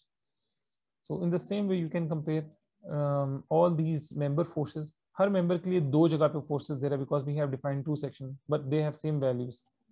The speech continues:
ठीक है जी। So now in this truss, uh, M three member, this is M three member, this one, this is a zero force member। See, there is a zero force here, so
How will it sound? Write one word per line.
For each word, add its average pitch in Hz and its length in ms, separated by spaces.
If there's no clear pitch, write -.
ठीक 143 160
है 151 80
जी। 156 120
So 170 100
now 160 240
in 185 100
this 190 160
truss, 208 240
uh, 151 240
M 202 140
three 214 240
member, 143 320
this 156 200
is 170 120
M 175 180
three 180 240
member, 143 300
this 156 180
one, 139 240
this 147 160
is 147 80
a 143 80
zero 151 320
force 147 220
member। 135 260
See, 180 160
there 139 180
is 135 100
a 131 60
zero 139 320
force 147 260
here, 139 160
so 135 160